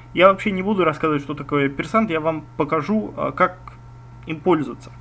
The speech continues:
Хорошо? Вот. У нас есть структура, а,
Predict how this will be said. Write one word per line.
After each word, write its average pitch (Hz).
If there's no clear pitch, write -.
Хорошо? 233
Вот. 147
У 156
нас 220
есть 202
структура, 185
а, -